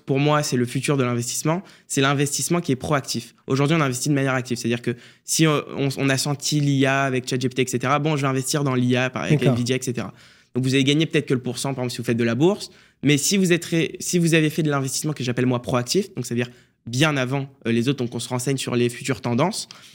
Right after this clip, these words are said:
Speaker 1: et ben, en fait, vous aurez pu faire, euh, une performance ou une rentabilité bien plus supérieure à celle qu'on connaît aujourd'hui. Ceux qui investissent aujourd'hui à Dubaï,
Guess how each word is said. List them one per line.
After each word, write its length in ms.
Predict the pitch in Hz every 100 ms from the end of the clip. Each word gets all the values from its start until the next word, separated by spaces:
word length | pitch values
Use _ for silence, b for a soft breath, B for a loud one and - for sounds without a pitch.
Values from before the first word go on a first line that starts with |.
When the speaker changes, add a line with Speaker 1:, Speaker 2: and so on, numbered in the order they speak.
| B B
Speaker 1:
et 80 | 127
ben, 100 | 127
en 60 | 131
fait, 200 | 196 180
vous 140 | 135
aurez 120 | 127
pu 100 | 131
faire, 300 | 127 175 - -
euh, 240 | 123 120 -
une 80 | 135
performance 640 | 127 143 - 135 147 165 139
ou 40 |
une 60 | 123
rentabilité 560 | 127 127 120 120 180 B B
bien 300 | 135 143 214
plus 160 | 202 185
supérieure 560 | - 156 131 139 185 - B B
à 120 | 139
celle 240 | - 156
qu'on 100 | 156
connaît 220 | 143 151 151
aujourd'hui. 260 | 139 131
Ceux 140 | 120 143
qui 100 | 143
investissent 360 | 139 139 143
aujourd'hui 280 | 135 131 123
à 60 | 120
Dubaï, 360 | 117 143 196